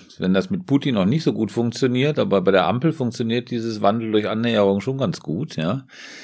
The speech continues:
dass sich also sowohl S P D als auch Grüne da so, ähm, ein bisschen aufeinander zu bewegen. Also bei Baerbock war ja, gab, war ja auch in Kiew, ja, und hat ja in Kiew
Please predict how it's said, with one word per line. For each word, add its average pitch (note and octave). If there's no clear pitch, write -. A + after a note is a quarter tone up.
dass A2
sich G2
also G2+
sowohl G2
S G#2
P A2+
D A2
als G#2
auch G#2+
Grüne A#2
da A2
so, G#2+
ähm, G2
ein G#2
bisschen G#2
aufeinander F#2+
zu F#2
bewegen. C2
Also F#2
bei F#2
Baerbock F#2
war G2
ja, F#2
gab, F2+
war F#2
ja E2+
auch F2+
in D2+
Kiew, G#2+
ja, E2
und F2+
hat G2
ja F2+
in D#2+
Kiew F#2